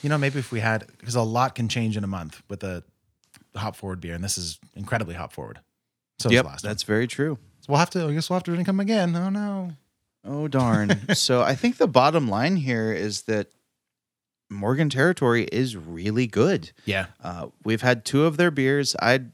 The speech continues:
Speaker 2: had some experience with Motorboatin' before. We drank 'em
Speaker 1: <laughs>
Speaker 2: basically together.
Speaker 1: I'm sorry.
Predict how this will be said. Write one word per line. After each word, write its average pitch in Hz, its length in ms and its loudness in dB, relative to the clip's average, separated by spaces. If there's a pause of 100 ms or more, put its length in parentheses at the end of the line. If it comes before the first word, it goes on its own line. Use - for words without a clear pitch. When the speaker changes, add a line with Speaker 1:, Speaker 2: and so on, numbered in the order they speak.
Speaker 2:
had 123 280 2
some 131 160 0
experience 123 540 0
with 120 100 -8
Motorboatin' 117 540 2
before. 113 580 0 (340)
We 113 80 0
drank 113 300 2
'em 123 200 4
Speaker 1:
<laughs> 101 60 -2
Speaker 2:
basically 117 420 4
together. 110 640 2
Speaker 1:
I'm 170 60 -6
sorry. - 380 -8